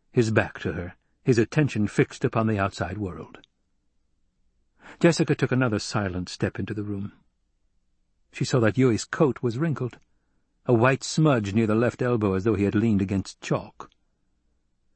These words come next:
He looked from behind like a fleshless stick figure in overlarge black clothing,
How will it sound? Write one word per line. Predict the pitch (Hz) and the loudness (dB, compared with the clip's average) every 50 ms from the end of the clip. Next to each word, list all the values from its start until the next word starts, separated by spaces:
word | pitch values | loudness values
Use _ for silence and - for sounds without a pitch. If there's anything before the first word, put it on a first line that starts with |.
| _ _ - - - - | _ _ -20 -20 0 4
He | 165 165 | 6 6
looked | 175 185 175 - - - - - | 6 6 4 0 -6 -16 -12 -4
from | - 135 117 101 | 0 0 2 2
behind | 104 98 80 131 143 110 85 87 92 110 127 - - - - - - | 2 0 0 0 0 0 -2 -4 -4 -6 -6 -6 -10 -14 -10 -4 -2
like | 131 - | 0 2
a | 156 139 | 0 0
fleshless | - - - 202 196 - - - 151 151 139 - | 0 0 0 2 2 0 0 0 0 0 0 0
stick | - - - - 170 - - | -4 -8 -4 -4 -4 -4 -4
figure | - - - 160 123 110 113 101 - - - - | -4 0 2 2 4 4 2 0 0 -4 -4 0
in | - 139 147 | 2 2 4
overlarge | 147 170 170 139 143 147 143 135 117 98 95 104 101 101 107 101 | 4 4 4 4 4 4 4 4 4 2 2 0 0 0 -2 2
black | 95 117 120 123 120 - _ - | 2 2 2 2 0 -2 _ -12
clothing, | - - 135 123 104 98 90 92 92 101 | -6 -4 -2 -2 -2 -2 -2 -2 -2 -2